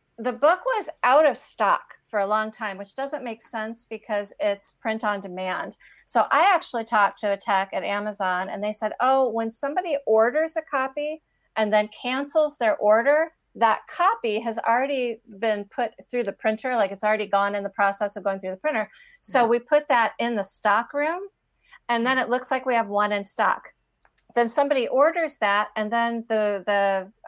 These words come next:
Speaker 1: algorithm says, "Oh,
Speaker 2: Weird.
Speaker 1: it's out of stock." And so
Speaker 2: It's,
Speaker 1: I think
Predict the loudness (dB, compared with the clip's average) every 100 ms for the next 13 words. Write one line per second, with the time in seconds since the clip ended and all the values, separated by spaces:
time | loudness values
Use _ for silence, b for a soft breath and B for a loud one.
0 | -2 2 2 2 0 -2 -4 -2 -2 0
1 | 2 4 4 2 0 0 -2 -2 -4 _
2 | _ b b b -4 -4 -4 -2 0 0
3 | 0 -2 -4